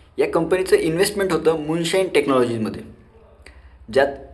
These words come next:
नजारा टेक्नॉलॉजीजला जवळपास नऊशे चौदा कोटींचा तोटा झाला आहे. आणि ही जी मूनशाईन कंपनी होती ना, मूनशाईन टेक्नॉलॉजी,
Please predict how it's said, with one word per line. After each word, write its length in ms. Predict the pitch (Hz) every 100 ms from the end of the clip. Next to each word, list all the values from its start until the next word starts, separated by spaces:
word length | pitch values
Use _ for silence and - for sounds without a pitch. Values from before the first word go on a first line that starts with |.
| -
नजारा 280 | 123 131 160
टेक्नॉलॉजीजला 800 | 160 143 143 135 127 120 123 - - - - -
जवळपास 320 | 131 147 160
नऊशे 300 | 123 131 127
चौदा 340 | 165 135 139 170
कोटींचा 480 | 170 139 143 135 143
तोटा 200 | 120 117
झाला 200 | 98 95
आहे. 100 | - - _ _ _ _ _ _ _ _ - _ -
आणि 380 | 120 135 139 - -
ही 140 | 123
जी 100 | 143
मूनशाईन 540 | 160 151 160 160 185 175
कंपनी 360 | 160 147 160
होती 200 | 143 -
ना, 60 | 113
मूनशाईन 420 | 120 123 131 131
टेक्नॉलॉजी, 480 | 123 107 110 98 123